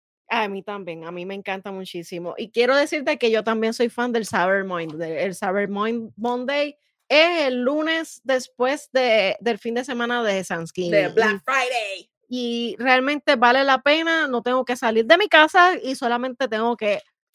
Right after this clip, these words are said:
Speaker 1: entrar a, a,
Speaker 2: Dos,
Speaker 1: a la
Speaker 2: tres clics.
Speaker 1: página y comprar y hacer clic, más nada. Oye, jefa, para ir cerrando con este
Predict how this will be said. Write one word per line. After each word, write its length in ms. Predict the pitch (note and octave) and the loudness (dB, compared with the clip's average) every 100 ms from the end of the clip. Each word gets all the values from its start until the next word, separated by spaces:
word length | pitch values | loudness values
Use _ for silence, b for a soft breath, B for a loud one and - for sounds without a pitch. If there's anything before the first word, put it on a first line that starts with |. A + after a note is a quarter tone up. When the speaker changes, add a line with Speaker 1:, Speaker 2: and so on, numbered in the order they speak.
| - | -4
Speaker 1:
entrar 520 | A#3 G#3+ A#3 A3 A#3 | -4 0 4 6 8
a, 300 | C4 C#4 B3+ | 8 8 8
a, 840 | C4 B3+ B3 A#3+ A#3 A3 G#3+ G3+ C#4 | 8 8 8 6 6 4 4 4 4
Speaker 2:
Dos, 80 | |
Speaker 1:
a 20 | C#4+ | 6
la 60 | |
Speaker 2:
tres 160 | A3+ A#3 | 6 6
clics. 160 | C#4+ D4 | 4 4
Speaker 1:
página 320 | D#4 C#4+ C4+ | 4 0 0
y 60 | |
comprar 380 | B3+ A#3+ G#3 B3+ | 2 0 2 2
y 20 | C4+ | 2
hacer 280 | B3 C4 A#3+ | 0 -4 -8
clic, 220 | C4+ G3+ _ | -6 -8 _
más 200 | - C4+ B3 | -4 -2 0
nada. 200 | G3 E3+ _ _ _ _ _ | -2 -4 _ _ _ _ _
Oye, 160 | - F4+ F4+ D#4 - _ _ _ _ _ - | -6 2 0 0 -10 _ _ _ _ _ -6
jefa, 460 | C#4 E4+ F#4+ D#4+ | 2 2 2 0
para 280 | D#4 B3+ B3 | 2 0 0
ir 120 | C4 | -2
cerrando 540 | - D4+ C4+ C4+ C#4 C4+ | -6 -8 -4 -6 -6 -6
con 180 | B3+ | -6
este 300 | B3 - D4 | -6 -4 -4